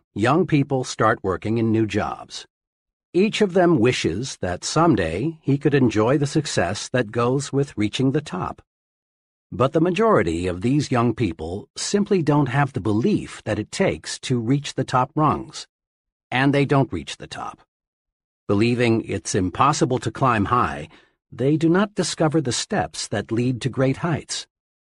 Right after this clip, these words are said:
Their behavior remains that of the average person. But a small number of these young people really believe they will succeed. They approach their work with the "I'm going to the top" attitude, and with substantial belief,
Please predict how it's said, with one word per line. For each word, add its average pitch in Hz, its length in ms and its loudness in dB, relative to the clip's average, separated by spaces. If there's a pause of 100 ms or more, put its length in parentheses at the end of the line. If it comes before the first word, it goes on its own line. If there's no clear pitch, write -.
(120)
Their 107 200 4
behavior 117 560 4
remains 120 560 2
that 113 200 0
of 107 140 -4
the 120 260 -2 (120)
average 92 480 -4
person. 165 420 -6 (1040)
But 120 160 0
a 123 60 0
small 214 380 2
number 165 360 2
of 78 140 -8
these 101 260 0
young 104 220 2
people 101 600 -6
really 151 380 0
believe 143 460 2
they 143 180 2
will 170 220 2
succeed. - 640 -10 (640)
They 156 200 6
approach 180 420 2
their 147 220 2
work 101 340 2
with 120 240 -2
the 104 380 -2 (120)
"I'm 156 300 4
going 127 300 4
to 127 100 0
the 101 100 -2
top" 95 400 0
attitude, - 640 -6 (480)
and 101 200 2
with 107 140 0
substantial 165 640 -2
belief, 151 560 -2